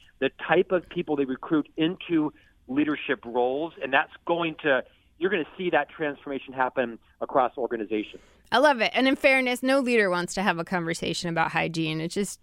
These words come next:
Speaker 2: we just don't, just, just don't want to, even if you like <laughs> being a leader.
Speaker 1: I've had plenty of them. I've had
Speaker 2: <laughs>
Speaker 1: plenty of them.
Speaker 2: I, I bet you have. I bet you have. Hey, if you're just tuning in, eight four four, nine four two, seven eight six six.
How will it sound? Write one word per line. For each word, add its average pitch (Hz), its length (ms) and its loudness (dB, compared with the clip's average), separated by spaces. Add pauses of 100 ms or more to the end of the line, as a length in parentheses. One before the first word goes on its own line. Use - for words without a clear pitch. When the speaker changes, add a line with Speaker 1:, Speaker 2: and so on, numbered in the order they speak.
(280)
Speaker 2:
we 220 140 2
just 208 200 2
don't, 175 220 0 (180)
just, 180 200 -8
just 175 160 -10
don't 170 160 0
want 156 200 2
to, - 60 -2
even 175 240 4
if 170 160 0
you 175 80 4
like 170 220 4
<laughs> - 180 4
being 339 120 8 (100)
a - 240 2
leader. 381 120 0
Speaker 1:
I've - 160 0
had 240 220 4
plenty 233 300 4
of 185 80 4
them. 151 240 0 (180)
I've 180 180 2
had 202 200 0
Speaker 2:
<laughs> 185 80 -6
Speaker 1:
plenty 220 260 6
of 160 200 6
them. 151 140 4
Speaker 2:
I, 269 160 8
I 285 180 6
bet 320 200 4
you 320 160 2
have. 269 360 6
I 240 40 4
bet 294 160 4
you 330 140 4
have. 294 220 6
Hey, 277 160 4
if 240 80 -4
you're 285 100 -4
just 320 240 -2
tuning 302 260 0
in, 294 180 0
eight 277 200 -2
four 247 180 0
four, 247 240 2
nine 240 240 2
four 247 220 -2
two, 269 240 0
seven 226 320 0
eight 220 240 -2
six - 320 -4
six. 269 400 2